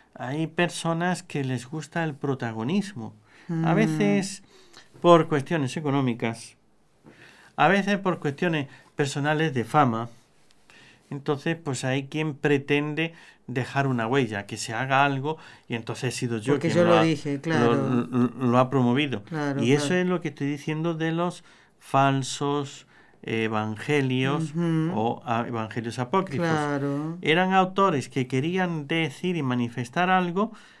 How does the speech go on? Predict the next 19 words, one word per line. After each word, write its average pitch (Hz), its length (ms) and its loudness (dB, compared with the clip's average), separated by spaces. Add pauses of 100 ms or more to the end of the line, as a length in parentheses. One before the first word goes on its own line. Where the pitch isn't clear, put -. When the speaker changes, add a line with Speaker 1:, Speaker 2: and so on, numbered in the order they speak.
(140)
Speaker 1:
y 151 100 -2
para 147 260 2
que 139 120 2
les 139 160 2
creyeran, 208 640 2 (340)
se - 220 -4
lo 175 340 0
decían 170 720 -2
que 165 80 -4
lo 151 80 0
habían 143 220 0
dicho 131 220 -4
los 110 160 -8
apóstoles, 123 600 -6 (300)
y 135 100 0
después 139 420 0 (720)
contenían 143 640 2
ciertos 123 420 -4
errores. 131 500 -4